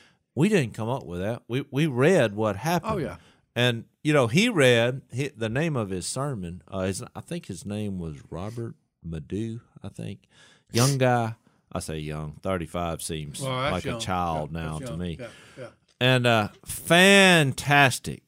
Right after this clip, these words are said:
Speaker 1: But what he did was he read the baptism of Jesus, which caught my attention because that's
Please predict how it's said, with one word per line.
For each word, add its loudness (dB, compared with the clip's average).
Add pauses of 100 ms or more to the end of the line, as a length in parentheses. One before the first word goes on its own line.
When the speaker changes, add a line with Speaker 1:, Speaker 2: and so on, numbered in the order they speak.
Speaker 1:
But 4
what 6
he 4
did 4
was 2 (1080)
he 0 (260)
read 6
the 0
baptism 0
of -6
Jesus, -6
which -2 (200)
caught -2
my -4
attention -8
because -6
that's -6